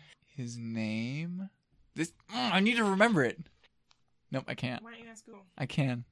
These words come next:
Speaker 1: yeah.
Speaker 2: Who's the Microsoft C E O? Didn't get it.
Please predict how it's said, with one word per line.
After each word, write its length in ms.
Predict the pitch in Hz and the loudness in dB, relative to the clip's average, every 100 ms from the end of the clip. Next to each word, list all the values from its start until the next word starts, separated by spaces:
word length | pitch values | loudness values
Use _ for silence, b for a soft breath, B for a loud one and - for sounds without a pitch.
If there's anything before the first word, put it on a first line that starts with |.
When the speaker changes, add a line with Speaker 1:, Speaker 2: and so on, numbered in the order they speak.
| _ | _
Speaker 1:
yeah. 300 | - 131 123 123 _ _ _ _ | -2 0 0 -2 _ _ _ _
Speaker 2:
Who's 180 | 277 277 | -18 -16
the 80 | 254 | -12
Microsoft 580 | 233 226 226 214 196 196 - | -12 -12 -14 -14 -14 -14 -20
C 60 | |
E 260 | 285 190 180 | -20 -18 -18
O? 140 | 175 170 _ - | -20 -20 _ -20
Didn't 220 | 185 175 | -20 -20
get 140 | 170 | -20
it. 580 | 131 123 _ _ - 196 | -20 -20 _ _ -20 -20